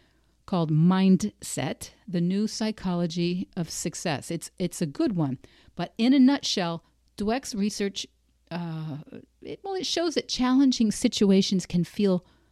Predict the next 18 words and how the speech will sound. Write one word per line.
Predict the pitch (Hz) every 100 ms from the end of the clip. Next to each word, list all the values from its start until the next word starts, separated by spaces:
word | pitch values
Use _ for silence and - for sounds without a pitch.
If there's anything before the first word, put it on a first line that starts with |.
| _ _ _ _
catastrophic | - 196 262 302 - - 349 392 185 -
to | 180
people | 208 185 -
who | 180 185
hold | - 160 160 - -
a |
fixed | - - 170 - - - 170
mindset | 147 147 - 160 - _ _ _ _ _ _ -
because | 170 160
they | 151 143
interpret | 139 - 254 254 269 -
that | 247 226
difficulty | - 247 269 262 254 240 233
in | 208
doing | 208 196 190
something | - 185 - 196 -
as | 156 -
evidence | 160 160 160 165 -